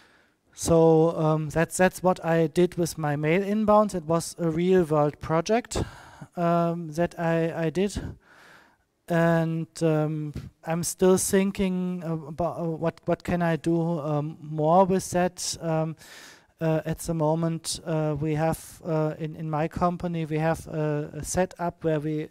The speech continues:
uh, give the customers a V P N access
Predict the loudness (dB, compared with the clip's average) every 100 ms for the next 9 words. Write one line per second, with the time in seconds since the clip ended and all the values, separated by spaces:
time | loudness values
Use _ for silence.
0 | -6 -4 -2 -4 -8 _ 0 0 -4 -8
1 | 0 2 0 -2 -4 -2 -2 -4 -6 -4
2 | -2 -4 -6 -6 -4 -2 -2 -4 -4 -6
3 | -6 -6 -2 -2 -2 -6